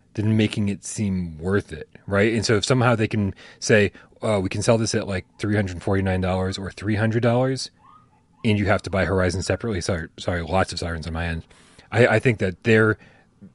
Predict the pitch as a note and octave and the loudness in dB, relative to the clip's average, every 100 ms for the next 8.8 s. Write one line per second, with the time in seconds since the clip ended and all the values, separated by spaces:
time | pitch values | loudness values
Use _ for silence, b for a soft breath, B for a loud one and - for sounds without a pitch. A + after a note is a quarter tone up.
0 | _ _ _ - - C#3 C#3 A#2 A#2 - | _ _ _ -6 6 6 6 6 4 4
1 | A#2 - F2+ F#2 - - - B2+ A#2+ G#2 | 0 0 -2 -4 -8 -14 -8 -4 -4 -4
2 | G2+ G2 - G2 - G2 - - G2+ - | -6 -4 -4 -4 -4 -4 -4 -2 -2 -2
3 | F2 G2 F#2+ F2+ D#2+ - C3+ G2+ E2 b | -6 -4 -4 -4 -8 0 2 4 0 b
4 | b b - G2+ - G#2 G2+ F2+ D#2+ D#2 | b b -8 -4 -2 0 0 -4 -8 -4
5 | G#2+ G#2+ - - F2+ F2 F#2 - F2 F#2+ | 0 0 0 -2 -2 -2 -4 -2 -4 -2
6 | F2+ F2 E2+ E2 E2 D#2 F#2 D#2 - - | -2 -2 -4 -8 -10 -8 -6 -8 -14 -20
7 | b b b - F2+ F#2 F#2 _ _ _ | b b b -8 -2 -2 -4 _ _ _
8 | _ _ _ - F#2 F2+ F2 F2 | _ _ _ -8 -2 -2 -2 -8